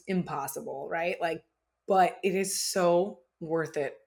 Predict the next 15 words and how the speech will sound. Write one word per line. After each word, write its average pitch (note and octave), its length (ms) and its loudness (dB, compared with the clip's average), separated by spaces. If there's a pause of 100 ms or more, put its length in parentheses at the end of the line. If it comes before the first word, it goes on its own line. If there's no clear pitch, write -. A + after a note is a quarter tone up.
(120)
It's G3 220 -6
not F3 380 2
impossible. D3 680 -8
It G#3+ 160 2
looks G#3+ 380 4
like G3+ 420 4
it G3+ 100 2
was F#3 180 -4
super F#3+ 240 2
easy F3 320 0
and F3+ 100 2
I E3 80 0
did F3 140 -2
this F3 160 -4
in, F3 220 -4